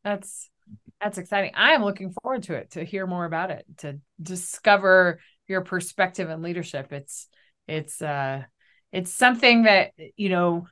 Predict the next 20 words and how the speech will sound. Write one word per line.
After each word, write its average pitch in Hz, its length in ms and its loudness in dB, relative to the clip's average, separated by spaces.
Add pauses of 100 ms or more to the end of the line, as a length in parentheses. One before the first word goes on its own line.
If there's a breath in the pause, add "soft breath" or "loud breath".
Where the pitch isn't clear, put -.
you 214 160 0
can 202 200 4
grow 220 240 10
your 247 200 10
own 233 120 6
leadership 233 440 2
skills, 233 520 4
but 185 380 2 (320)
connecting 208 440 2
it 202 120 2
to 196 100 -2
those 185 240 4
around 165 360 0
you, 151 120 -2
I 143 100 -2
think, 143 220 -8
is 135 280 -10
something 147 420 -8
that 131 220 -4
is, 139 400 -12